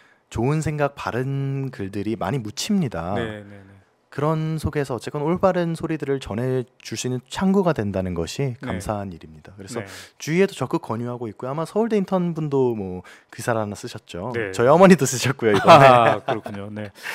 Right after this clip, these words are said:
Speaker 2: 자, 오늘 소중한 시간 내주셔서 감사한데 마지막으로 이제 못다한 얘기라든지, 예, 하고 싶은 얘기가 있다면요?
Speaker 1: 어, 아, 오마이뉴스 구독자 여러분 사랑합니다. 감사합니다. 네.
Speaker 2: <laughs> 네, 감사합니다.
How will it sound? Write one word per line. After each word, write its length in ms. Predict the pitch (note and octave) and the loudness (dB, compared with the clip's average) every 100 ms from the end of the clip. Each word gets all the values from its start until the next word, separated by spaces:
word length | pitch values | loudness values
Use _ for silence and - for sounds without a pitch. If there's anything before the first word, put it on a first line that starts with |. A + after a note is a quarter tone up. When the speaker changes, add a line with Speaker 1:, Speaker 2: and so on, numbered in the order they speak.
| - - - - _ | -10 -12 -16 -20 _
Speaker 2:
자, 380 | - F3+ D#3+ - - | 2 6 6 4 -2
오늘 260 | G3 G3 | 0 0
소중한 300 | E3 B3 B3 | 0 -4 -4
시간 220 | F3 G3 D#3+ | -2 -4 -2
내주셔서 420 | D3+ C#3 C#3 B2+ | -4 -6 -10 -6
감사한데 680 | - B2+ C3 A2 G2+ A2 D#3 - - | -6 -4 -2 -2 -4 -6 -6 -10 -14
마지막으로 920 | F3 D3 E3+ F#3+ E3+ B2+ A2 G#2+ G#2 | -2 0 0 2 2 2 -2 -10 -10
이제 140 | G#2+ | -10
못다한 360 | A#2 D3+ F3+ D#3 | -6 0 2 2
얘기라든지, 680 | A#2+ A2 G2+ G2 G#2 C#3+ A3 - | 0 -4 -4 -6 -8 -8 -8 -10
예, 180 | C3 G#2 | -8 -6
하고 160 | A#2 C#3 | -4 -4
싶은 240 | - B2+ | -6 -10
얘기가 160 | G#2 G2 | -10 -10
있다면요? 400 | - F#2+ B2 G3 - _ _ - | -12 -12 -12 -12 -16 _ _ -16
Speaker 1:
어, 120 | G#2+ - _ _ | -14 -16 _ _
아, 160 | - F#2 | -12 -10
오마이뉴스 680 | - B2 C3+ B2+ - B2+ A2+ G#2+ | -8 -4 -4 -6 -6 -6 -6 -6
구독자 300 | A2 G#2+ G#2+ | -12 -8 -6
여러분 220 | G2+ G2+ | -6 -8
사랑합니다. 580 | - C#3+ C3+ A2 F2+ F2+ | -6 -4 -4 -6 -10 -10
감사합니다. 680 | - B2 C#3 C#3+ A#2 G#2 G#2 _ _ | 0 2 4 4 2 -4 -6 _ _
네. 100 | - - - - _ F#3+ - _ | -14 -14 -12 -14 _ -16 -16 _
Speaker 2:
<laughs> 560 | G#3+ F3+ E3 D3+ E3 - | -8 -8 -8 -12 -16 -12
네, 320 | B2 A#2+ A#2 | -6 -4 -4
감사합니다. 600 | A2 G#2+ A2 G#2 G#2 F#2+ | -6 -8 -8 -8 -10 -12